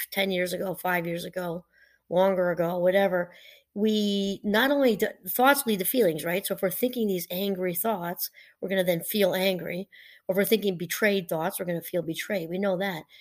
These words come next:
In addition to that, though, when we, when we allow, 'cause the word is allow, this feedback loop to roll through us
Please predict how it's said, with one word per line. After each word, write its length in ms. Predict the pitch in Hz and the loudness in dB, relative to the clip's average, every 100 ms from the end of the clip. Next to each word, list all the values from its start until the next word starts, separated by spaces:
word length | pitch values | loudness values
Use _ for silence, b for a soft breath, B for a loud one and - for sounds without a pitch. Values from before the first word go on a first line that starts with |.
| B B _ | B B _
In 140 | 226 190 | 0 0
addition 400 | 180 330 359 285 | 2 0 2 4
to 80 | 196 | 4
that, 320 | 220 320 - | 2 0 0
though, 220 | 180 175 | 0 2
when 100 | 175 | 0
we, 100 | 180 180 | -2 -4
when 200 | 196 190 | -2 0
we 100 | 185 | 2
allow, 520 | 175 175 233 277 202 165 | 2 4 2 2 2 0
'cause 140 | - | 0
the 80 | 175 | 0
word 180 | 190 208 | 2 0
is 120 | 196 | -2
allow, 560 | 190 240 254 165 165 B B B B | -2 -2 -2 -2 -4 B B B B
this 200 | - - | 0 0
feedback 640 | - 285 349 277 170 165 180 | 2 4 4 4 2 0 -2
loop 260 | 180 175 | -2 -2
to 120 | - 185 | -4 0
roll 240 | 185 170 | 2 2
through 320 | - 330 359 | -2 0 2
us 380 | 190 165 - | 2 2 -2